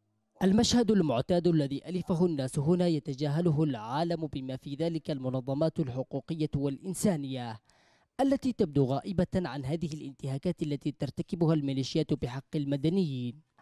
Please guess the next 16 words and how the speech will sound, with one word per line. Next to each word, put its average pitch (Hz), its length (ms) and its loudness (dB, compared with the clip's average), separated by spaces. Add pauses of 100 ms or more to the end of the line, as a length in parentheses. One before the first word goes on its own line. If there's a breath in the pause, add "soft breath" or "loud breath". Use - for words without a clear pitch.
(120)
الأمر 269 340 4
الذي 180 300 4
وسع 160 380 0
من 160 120 -4
شهية 151 420 -2
عناصر 151 440 -2
الميليشيا 156 520 -2
الانقلابية 139 920 -2
المفتوحة 151 600 -2
لارتكاب 165 600 -4
المزيد 147 440 -2
من 139 160 -2
هذه 143 280 -2
الانتهاكات 139 800 -4
بحق 131 420 -2
السكان. 131 800 -2